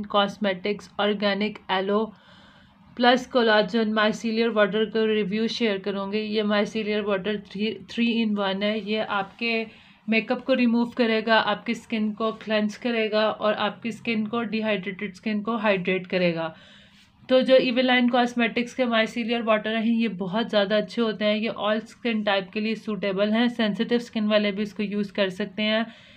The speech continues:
ये आपकी स्किन को बिल्कुल भी इरिटेट नहीं करता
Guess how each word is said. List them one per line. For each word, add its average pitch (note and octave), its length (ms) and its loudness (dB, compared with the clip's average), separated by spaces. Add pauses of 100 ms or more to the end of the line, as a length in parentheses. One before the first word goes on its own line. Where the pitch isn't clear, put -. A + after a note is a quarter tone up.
(200)
ये A#3 60 0
आपकी A#3+ 260 0
स्किन A#3 260 -4
को A#3+ 80 -4
बिल्कुल A3 440 -4
भी A#3+ 180 0
इरिटेट A3 600 -2
नहीं G#3 300 2
करता G#3+ 520 2